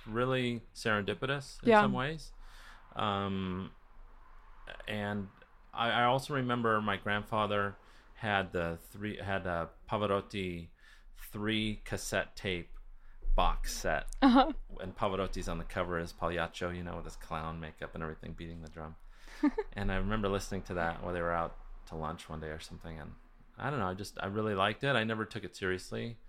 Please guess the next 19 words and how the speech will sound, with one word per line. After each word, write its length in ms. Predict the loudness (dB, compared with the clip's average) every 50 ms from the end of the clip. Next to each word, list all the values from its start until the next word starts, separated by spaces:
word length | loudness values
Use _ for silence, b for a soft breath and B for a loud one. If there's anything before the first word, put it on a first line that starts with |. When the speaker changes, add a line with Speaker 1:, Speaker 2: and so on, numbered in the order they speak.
| b b b b b b b -8 2
Speaker 2:
Hmm. 160 | 6 6 8
Speaker 1:
uh, 300 | 8 6 4 2 0 0 0
until 680 | -2 -4 -4 -6 -4 -2 0 2 2 2 0 -2 -4 -8 -6
I, 460 | -4 -4 -2 -2 -4 -4 -6 -8 -10 -14 -16 -14 -10
uh, 200 | -8 -8 -8 -8 -8 -8
got 160 | -8 -6 -6
into 160 | -6 -8 -10 -12
college 480 | -8 -6 -4 -4 -4 -6 -10 -12 -12 -12
and 220 | -12 -12 -12 -14 -16 -16 -18 -20 -20 -20 -20 -20 -20 -20 -20 -20
started 360 | -20 -8 -4 -2 -2 -2 -2 -2
over 220 | -2 -4 -4 -4
basically 360 | -6 -6 -8 -8 -8 -6 -6 -6
as 100 | -6 -8
a 60 | -10
musician. 420 | -10 -8 -10 -10 -10 -10 -12 -12 -14 -16 -10 -6 -2
Speaker 2:
Yeah. 180 | -2 0 -2 -2 -6 -12 -18 -20 -16 -6 -2
Speaker 1:
Uh, 260 | 0 2 2 2 0
so 200 | 0 2 2 4
yeah, 260 | 6 6 6 6 6